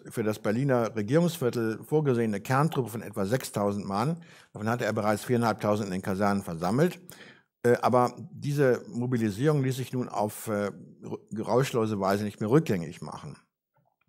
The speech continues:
Um seiner Verhaftung zu entgehen, entschloss sich Buchrucker nun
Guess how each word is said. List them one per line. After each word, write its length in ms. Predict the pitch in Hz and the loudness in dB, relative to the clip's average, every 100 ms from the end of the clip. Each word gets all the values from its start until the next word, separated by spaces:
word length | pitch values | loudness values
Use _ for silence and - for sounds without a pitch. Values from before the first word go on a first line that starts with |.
| - - - - - - _ | -20 -20 -20 -20 -20 -20 _
Um 240 | 127 131 127 | 0 0 4
seiner 220 | 123 117 | 4 6
Verhaftung 320 | 131 - 127 | 4 2 0
zu 100 | - | 2
entgehen, 500 | 95 98 113 156 175 | 0 0 8 10 8
entschloss 260 | 135 139 131 | 4 0 0
sich 100 | 123 | -2
Buchrucker 480 | 139 - 135 127 | -2 -2 0 2
nun 340 | 120 123 139 | 4 4 2